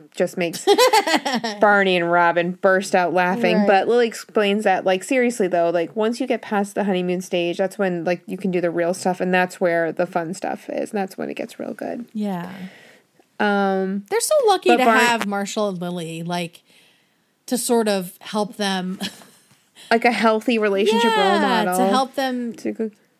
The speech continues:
Speaker 2: shep-, to help be shepherded through these, like, next phases. 'Cause I think the honeymoon period, you're not listening to anybody anyway,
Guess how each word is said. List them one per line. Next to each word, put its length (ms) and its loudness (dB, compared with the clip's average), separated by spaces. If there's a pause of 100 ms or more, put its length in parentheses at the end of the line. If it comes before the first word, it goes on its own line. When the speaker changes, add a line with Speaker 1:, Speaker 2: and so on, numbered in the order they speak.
(420)
Speaker 2:
shep-, 600 -6
to 60 -18
help 240 -4
be 100 -4
shepherded 640 -6
through 180 -6
these, 280 -10
like, 200 -10
next 640 -8
phases. 480 -6
'Cause 260 -8 (380)
I 60 -2
think 180 -6
the 60 -4
honeymoon 400 -2
period, 360 -4
you're 100 -6
not 180 -4
listening 340 -6
to 40 -2
anybody 480 -4
anyway, 680 -6